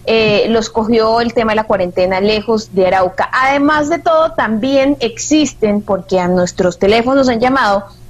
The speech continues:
personas de otras partes del país que quedaron aquí en Arauca y que pues ya llevan más de dos meses dejando sus familias,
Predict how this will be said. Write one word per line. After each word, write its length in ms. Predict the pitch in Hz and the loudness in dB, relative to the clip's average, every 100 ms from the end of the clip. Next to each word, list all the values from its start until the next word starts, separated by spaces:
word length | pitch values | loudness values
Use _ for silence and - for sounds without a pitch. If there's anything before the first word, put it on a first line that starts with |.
| - - | -20 -4
personas 560 | 320 320 349 320 381 330 | -2 0 0 0 0 0
de 160 | 339 262 | 0 2
otras 420 | 254 254 302 330 | 2 0 0 -2
partes 460 | - 320 - 311 | -2 -2 -2 -2
del 160 | 294 302 | -2 -2
país 420 | 359 359 320 453 | 0 0 0 -2
que 160 | - - | -2 -4
quedaron 500 | - 190 180 180 196 | 0 2 2 0 -2
aquí 360 | 226 - 214 202 | -4 -4 0 0
en 100 | 233 | 2
Arauca 580 | 269 254 208 196 226 240 - - - | 2 2 0 0 -4 -4 -12 -14 -4
y 120 | 254 | -2
que 140 | 262 | 0
pues 220 | 247 220 | 0 0
ya 120 | 214 208 | 0 0
llevan 360 | 247 254 277 | 0 0 0
más 240 | 285 285 269 | 0 0 0
de 80 | |
dos 220 | 285 285 294 | 2 2 2
meses 560 | 311 285 254 269 285 | 2 2 2 0 0
dejando 340 | 226 226 202 240 | -2 -2 -2 -2
sus 200 | 247 262 | -2 -2
familias, 640 | 220 220 220 214 240 277 | -2 0 0 2 0 0